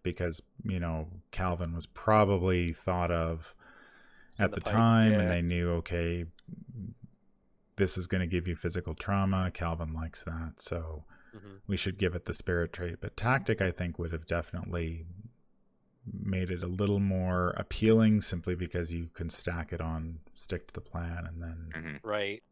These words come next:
Speaker 2: Just put it aside, never have to draw it. Yeah.
Speaker 3: Mm-hmm.
Speaker 1: it's like, worst
Speaker 2: Although,
Speaker 1: case,
Speaker 2: if,
Speaker 1: "Oh,
Speaker 2: if
Speaker 1: you
Speaker 2: you
Speaker 1: know,
Speaker 2: put it on
Speaker 1: I'm, I'm Mark, I've, you know, I'm, I'm gonna go down. I don't wanna take the mental trauma."
Speaker 2: Yeah,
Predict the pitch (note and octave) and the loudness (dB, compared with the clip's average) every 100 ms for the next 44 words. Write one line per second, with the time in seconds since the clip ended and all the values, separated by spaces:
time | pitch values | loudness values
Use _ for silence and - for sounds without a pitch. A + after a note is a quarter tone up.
0 | G#2+ G#2 - B2+ G#2+ G2+ G#2 G2+ G2+ G#2 | -12 -10 -6 -4 -4 -2 0 0 -2 -6
1 | G2 F#2+ G2+ F#2+ G2+ - _ _ C3+ C3 | -6 -6 -6 -6 -6 -8 _ _ -14 -10
2 | E2+ E2 D2 - _ F#2+ - F2+ E2+ A2 | -10 -10 -12 -18 _ -8 -6 -6 2 8
3 | B2+ A#2 G3+ A2 A2 A2 - - B2 B2+ | 10 10 10 10 10 8 6 8 10 12
4 | B2+ A#2 A2 G#2+ G#2 G#2 G2+ G2 F#2+ E2+ | 10 10 8 8 8 6 6 4 2 -2
5 | - - G2 F#2+ F#2 G2 G2+ F#2+ - F#2 | -8 -4 0 2 4 6 6 4 2 2
6 | F2 F2 E2 - - - - - - F2+ | 2 0 -4 -10 -16 -16 -18 -14 -6 -4
7 | E2+ E2 E2 E2+ E2+ - - F#2+ E2+ E2 | -2 -2 -4 -6 -8 -8 -4 -2 -2 -4
8 | E2+ - G2+ F#2+ G2 E2+ F#2 F2+ F2+ F2+ | -6 0 2 4 2 4 4 4 4 2
9 | F2 E2 - - E2+ F#2 F2+ F2+ - F2+ | 0 -2 -6 -6 0 0 2 0 -2 -4
10 | - F2+ F2 E2 F2 - F2 F2 E2+ E2+ | -4 -4 -2 -4 -6 -6 -6 -4 -4 -4
11 | D#2+ D2+ - - - - - - - - | -8 -10 -18 -20 -20 -20 -20 -20 -20 -20
12 | - - - - - - - C#3 C3+ | -20 -20 -20 -20 -20 -20 -12 -6 -6